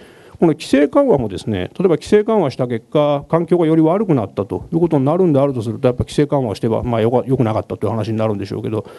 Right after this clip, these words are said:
それほど多くのマイナスは出ずに、経済的に大きなプラスがあったということになると、まあ、非常にこの規制緩和というのは成功だったということになるんだろうと思うんですね。だか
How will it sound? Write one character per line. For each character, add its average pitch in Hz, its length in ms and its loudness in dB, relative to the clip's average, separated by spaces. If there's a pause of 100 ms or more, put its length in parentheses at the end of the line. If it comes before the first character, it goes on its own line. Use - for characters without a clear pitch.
(320)
そ 233 120 2
れ 269 60 2
ほ 262 60 4
ど 208 100 6
多 294 180 4
く 320 100 2
の 170 80 6
マ 139 180 2
イ 143 40 0
ナ 147 120 2
ス 156 100 -4
は 147 100 4
出 165 120 4
ず 143 120 0
に、 117 260 2
経 143 180 2
済 156 140 2
的 151 120 0
に 151 60 2
大 156 140 2
き 131 80 0
な 101 60 -2
プ 110 100 -6
ラ 120 100 4
ス 139 120 -4
が 131 100 2
あ - 20 0
っ 135 60 -4
た - 160 -4
と 95 180 -4
い 131 40 -2
う 165 80 2
こ 214 100 2
と 220 120 4
に 180 80 0
な 220 100 2
る 190 100 0
と、 214 420 2
ま 143 100 -2
あ、 123 40 0
非 135 60 0
常 165 120 4
に 160 80 4
こ 160 100 0
の 151 60 2
規 - 100 -12
制 160 160 2
緩 151 140 2
和 117 100 0
と 117 100 -4
い - 0 -
う - 20 -2
の 92 60 -4
は - 40 -8
成 127 160 2
功 127 200 2
だ 127 100 0
っ 127 100 -8
た - 120 -6
と 98 200 -8
い 131 40 -6
う 131 60 0
こ 139 100 0
と 131 100 0
に 110 60 0
な 120 120 2
る 113 80 0
ん 98 80 -2
だ 92 80 -2
ろ 90 100 -4
う - 40 -12
と 95 80 -12
思 98 140 -8
う - 40 -14
ん - 40 -20
で - 80 -20
す - 80 -18
ね。 156 80 -10
だ - 40 -16
か - 60 -20